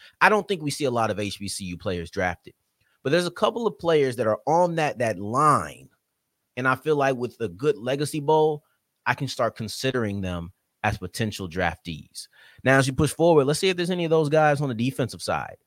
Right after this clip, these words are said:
because I have a couple of players that I wanna highlight, and I believe that they have a chance to really up their stock and build on what has been phenomenal seasons or postseason performances as we continue with Locked On H B C U.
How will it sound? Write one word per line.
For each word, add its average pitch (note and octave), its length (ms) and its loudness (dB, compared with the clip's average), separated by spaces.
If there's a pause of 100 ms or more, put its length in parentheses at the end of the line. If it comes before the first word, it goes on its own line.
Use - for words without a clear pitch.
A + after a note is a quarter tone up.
(260)
because A#2 160 2
I C#3 40 10
have C#3 140 8
a - 20 0
couple D#3 300 4
of D3 60 -2
players C#3+ 280 2
that A#2 80 -4
I G2 80 6
wanna G2+ 320 2
highlight, A#2+ 520 2 (420)
and G#2+ 100 -2
I G#2+ 80 4
believe G#2+ 440 -2
that G#2 160 -2
they A#2+ 160 0
have A#2 280 0
a F#2+ 340 -2
chance G#2+ 500 -6
to F2+ 280 -10
really A2 460 -2
up G#2+ 260 -4
their F#2+ 160 -4
stock - 480 -2
and F#2 180 -10
build G#2 280 0
on G2 180 -2
what F#2+ 120 -2
has E2+ 100 -8
been F2+ 200 -6
phenomenal F#2 560 -4
seasons C3 560 -2 (280)
or G2+ 500 4 (100)
postseason F#2+ 720 -6
performances F2 840 -4 (220)
as G2 200 0
we F#2+ 60 -6
continue F#2 640 -2
with G2+ 140 -4
Locked E2 300 0
On F#2+ 240 -2
H D2 220 -12
B F#2+ 80 -6
C A#2 180 -2
U. A#2+ 240 0